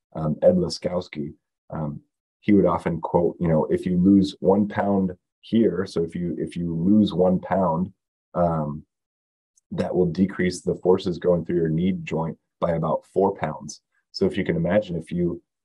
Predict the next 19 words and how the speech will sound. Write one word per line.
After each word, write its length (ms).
are 160
losing, 580
uh, 360
if 140
you 140
lose 240
ten 300
pounds, 540
that's 380
forty 220
pounds 420
of 220
decreased 720
forces 480
going 320
through 380
that 240
knee 160
joint. 340